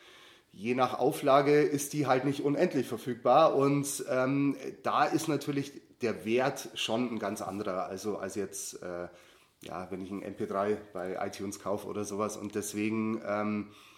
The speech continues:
nee, ist es schon, ähm, finde ich nach wie vor eine gute Sache, das, äh, alles, ähm,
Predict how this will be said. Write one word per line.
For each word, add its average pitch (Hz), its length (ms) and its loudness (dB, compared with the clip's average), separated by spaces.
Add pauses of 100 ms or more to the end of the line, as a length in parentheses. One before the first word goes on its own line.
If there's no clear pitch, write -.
(420)
nee, 143 160 4
ist 156 240 2
es 147 80 0
schon, 147 520 2
ähm, 135 720 2 (760)
finde - 760 -4
ich 127 320 -6
nach 113 360 0
wie 123 60 0
vor 110 200 -2
eine 110 180 -2
gute 107 320 -8
Sache, 92 600 -8
das, - 340 -10
äh, - 80 -12
alles, 92 680 -8 (600)
ähm, 92 380 -8